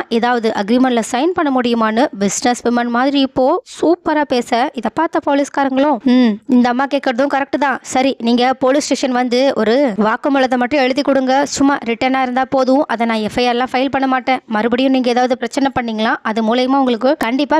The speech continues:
மிகப்பெரிய தண்டனை கொடுக்குன்ற பயம் இருக்கும். அதனால வந்து எழுதிட்டு போங்க." இங்க பாருங்க போலீஸ்கார்,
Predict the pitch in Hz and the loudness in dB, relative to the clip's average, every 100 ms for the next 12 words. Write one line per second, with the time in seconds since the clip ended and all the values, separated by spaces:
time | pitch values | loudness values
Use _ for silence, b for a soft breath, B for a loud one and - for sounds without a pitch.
0 | 262 233 302 277 294 254 247 269 269 240 | 0 0 0 0 0 0 0 0 0 -2
1 | 277 277 240 277 202 214 240 262 254 254 | 2 2 2 0 0 0 2 2 0 0
2 | 269 - 220 226 226 233 - 226 233 233 | -2 -2 -2 0 0 -2 -2 -2 2 2
3 | 240 277 247 262 240 220 B B B - | 2 0 0 -2 -2 -4 B B B -2
4 | 233 226 214 240 262 247 254 247 277 269 | 0 2 0 -2 -2 0 -2 0 0 -2